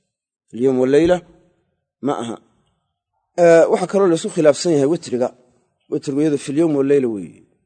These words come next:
Xanafiyadu waa khilaafeen, waxay leeyihiin witrigu waa waajib. Laakiin saxiixu waxay tahay inaan witrigu waajib ahayn. Saasaa saxiixa. Waa iyadu waa salaad fi lyawmi walleyla imanaysa. Fi lyawmi walleylana shantaa keliya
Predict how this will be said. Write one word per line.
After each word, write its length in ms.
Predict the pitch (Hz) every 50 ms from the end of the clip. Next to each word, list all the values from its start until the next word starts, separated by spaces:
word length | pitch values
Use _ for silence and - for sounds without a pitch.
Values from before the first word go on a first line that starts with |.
| _ _ _ _ _ -
Xanafiyadu 380 | 123 127 123 131 147 151 143 147
waa 80 | 151 143
khilaafeen, 480 | - 147 135 131 123 - - 139 135
waxay 260 | 131 123 - - 127 135
leeyihiin 340 | 139 151 160 156 151 143 139
witrigu 260 | 151 151 - 127 127 120
waa 120 | 117 117
waajib. 340 | 123 123 107 87 - - - _ _ _ _ _ _ _ _ _ _ _ _ _ _ _ _
Laakiin 220 | _ - - 131
saxiixu 380 | 117 - 139 135 156 151 - 143
waxay 220 | 160 160 160 165 165
tahay 300 | - 175 165 170 180 196 185 - _ _ _ _ _ _ _ _ _ _ _ -
inaan 180 | 156 143 139 160
witrigu 300 | 185 - - 151 147 147
waajib 280 | 165 175 175 156 156 147
ahayn. 260 | 156 175 202 202 - - _ _ _ _ _ _ _ _ _ _
Saasaa 300 | - - 208 185 202 202
saxiixa. 420 | 185 - 196 170 - 202 160 - - _ _ _ _ _ _ _ _ _ _ _ _ -
Waa 120 | 139 143
iyadu 200 | 143 156 165 156 147
waa 100 | 135 131
salaad 460 | - - 135 131 139 147 160 165 165
fi 180 | - - - - 135
lyawmi 260 | 131 156 190 185 165
walleyla 400 | 147 143 139 143 175 180 175 143 131
imanaysa. 480 | 117 143 147 170 185 127 - - - - - - _ _ _ _ _ _ _ _ _ _ _
Fi 20 | - 139
lyawmi 240 | 156 190 202 190
walleylana 400 | 175 170 170 196 196 185 175 165
shantaa 380 | 160 - - 226 240 - 202 175
keliya 400 | - - 202 175 156 156 156 151